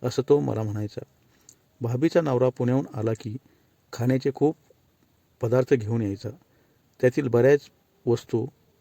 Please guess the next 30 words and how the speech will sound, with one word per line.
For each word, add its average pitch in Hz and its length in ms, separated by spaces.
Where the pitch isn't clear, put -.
आणि 120 160
पदार्थ 123 400
मला 107 300
भाभी 117 260
न 127 160
चुकता 123 320
द्यायची. 101 340
एकदा 120 280
एक 151 200
महिना 120 260
उलटून 113 340
गेला 107 260
तरी 135 200
तिचा 135 220
नवरा 113 240
आलाच 120 280
नाही, 101 220
म्हणून 131 200
मी 147 140
भाभीला 123 360
विचारले, 110 500
"भाभी, 123 320
तुमचे 131 220
मिस्टर 127 300
का 147 220
आले 127 160
नाहीत 123 220
एवढ्यात?" 117 240
भाभी 110 260
म्हणाली, 110 420